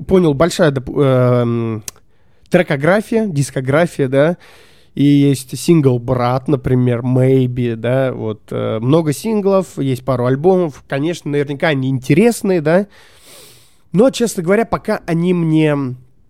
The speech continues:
спец-, ну, случайно где-то не выпадут, я их, скорее всего, слушать не буду. То есть гири мне попался абсолютно случайно, я послушал и такой: «Гири,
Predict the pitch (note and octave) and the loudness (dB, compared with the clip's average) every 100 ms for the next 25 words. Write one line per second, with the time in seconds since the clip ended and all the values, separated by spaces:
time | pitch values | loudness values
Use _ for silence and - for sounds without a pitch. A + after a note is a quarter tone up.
0 | _ _ _ _ - - - D#3+ D3+ - | _ _ _ _ -18 -16 -6 0 0 2
1 | F3 D3 B2 D3 D3+ - D3 C3 A2+ A#2+ | 2 2 0 -2 -2 0 0 0 -2 -6
2 | B2 C3 A#2 A2 B2 E3+ C4 D3 A2+ A2+ | -2 -2 -2 -2 2 4 4 0 -4 -12
3 | - F#3+ - - C3+ D#3+ - C3+ B2+ D#3 | 0 0 0 -2 0 0 -2 -12 -6 -6
4 | - B2 C3+ C3 A#2+ A2 G#2+ - - - | -6 -6 -2 -2 -2 -6 -12 -18 -20 -20
5 | - _ D3 A#2+ B2+ G3+ B3 C#3+ C3+ F3 | -20 _ -6 -6 -2 0 0 0 -2 -2
6 | C#3 E3 C#3+ C3+ - D3+ B2+ - C#3 A#3 | 0 0 -2 -4 -2 -2 -2 -4 -4 -2
7 | A3+ G3+ F3+ C#3 A#2+ - G3+ A#3+ - F3 | -2 -2 -4 -4 -6 -6 -4 -4 -4 -6
8 | C3+ B2+ - A#2+ C3 A3+ G3+ F3+ | -4 -6 -6 -6 -2 0 2 0